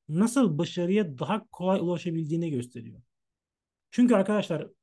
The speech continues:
akıl akılların üstündür lafı var ya, yani bunu hakikaten hayatımızın pek çok yerine görebiliyoruz. Yani belki sen kendi bölümünle ilgili, okuduğun bölümle ilgili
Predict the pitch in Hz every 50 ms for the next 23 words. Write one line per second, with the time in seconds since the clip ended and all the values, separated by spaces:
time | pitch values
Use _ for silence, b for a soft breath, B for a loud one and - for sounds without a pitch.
0 | _ _ - 185 190 240 233 214 - 208 196 185 196 196 185 - - 202 202 202
1 | 175 180 175 - - 160 190 196 185 151 120 123 139 147 147 135 131 123 135 170
2 | 196 220 214 214 - - 196 185 180 180 196 190 b b b b b b _ _
3 | - - - 190 196 190 202 208 208 196 220 208 - - - 240 240 - 220 160
4 | 165 165 165 170 180 170 143 147 143 139 131 127 123 120 104 - - - - _
5 | _ _ _ _ _ _ _ _ - - 147 156 196 233 269 254 - - 240 233
6 | 220 - - 185 202 214 220 190 160 160 175 175 185 196 220 226 208 175 139 143
7 | 160 160 160 - 175 220 220 202 160 165 185 202 190 165 160 143 123 135 135 185
8 | 196 190